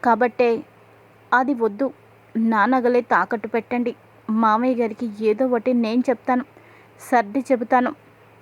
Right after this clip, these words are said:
అని ప్రభాకి చెప్పడంతో ప్రభావతి శాంతిస్తుంది. ఏదేమైనా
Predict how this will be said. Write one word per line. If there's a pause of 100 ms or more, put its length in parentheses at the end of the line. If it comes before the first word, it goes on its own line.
అని (260)
ప్రభాకి (100)
చెప్పడంతో (300)
ప్రభావతి
శాంతిస్తుంది. (680)
ఏదేమైనా